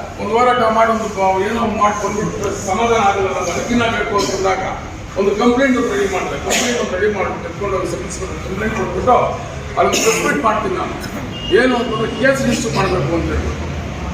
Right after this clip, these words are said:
ಅಕಸ್ಮಾತ್ ಪೊಲೀಸ್ ಡಿಪಾರ್ಟ್‌ಮೆಂಟ್ ಅವ್ರು ಕೇಸ್ ರಿಜಿಸ್ಟರ್ ಮಾಡೋದು ಪ್ರಾವಿಷನ್ ಇಲ್ಲ ಅಂತಂದ್ರೆ ಅದನ್ನ ಎತ್ಕೊಂಡು ಹೋಗಿ ಹೈ ಪ್ರೊಫೈಲ್ ಕೇಸು ಅಂದ್ರೆ ಜನಪ್ರತಿನಿಧಿಗಳ ನ್ಯಾಯಾಲಯದಲ್ಲಿ, ಆ, ದೂರು ದಾಖಲು ಮಾಡ್ಬೇಕು ಅಂತ ಎತ್ಕೊಂಡು ಹೋಗ್ಬಿಟ್ಟು ದೂರು ಕೊಡ್ತೀನಿ ನಾನು.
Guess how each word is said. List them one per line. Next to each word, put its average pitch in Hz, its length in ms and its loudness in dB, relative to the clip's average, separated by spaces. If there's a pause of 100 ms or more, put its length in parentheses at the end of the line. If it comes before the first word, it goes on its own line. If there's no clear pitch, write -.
ಅಕಸ್ಮಾತ್ 254 580 2
ಪೊಲೀಸ್ 254 240 4
ಡಿಪಾರ್ಟ್‌ಮೆಂಟ್ 226 480 0
ಅವ್ರು 208 160 2
ಕೇಸ್ 254 180 6
ರಿಜಿಸ್ಟರ್ 240 320 -2
ಮಾಡೋದು 208 200 2
ಪ್ರಾವಿಷನ್ 240 460 4
ಇಲ್ಲ 214 160 2
ಅಂತಂದ್ರೆ 185 760 2 (340)
ಅದನ್ನ 240 260 4
ಎತ್ಕೊಂಡು 269 280 6
ಹೋಗಿ - 100 4
ಹೈ 254 100 4
ಪ್ರೊಫೈಲ್ 254 440 4
ಕೇಸು 226 580 2 (240)
ಅಂದ್ರೆ 254 360 4
ಜನಪ್ರತಿನಿಧಿಗಳ 247 560 2
ನ್ಯಾಯಾಲಯದಲ್ಲಿ, 233 600 2 (340)
ಆ, 180 180 4
ದೂರು 254 160 2
ದಾಖಲು 233 240 4
ಮಾಡ್ಬೇಕು 208 420 0
ಅಂತ 190 440 2
ಎತ್ಕೊಂಡು 202 220 -2
ಹೋಗ್ಬಿಟ್ಟು 185 320 0
ದೂರು 170 340 2
ಕೊಡ್ತೀನಿ - 320 -2
ನಾನು. - 240 -10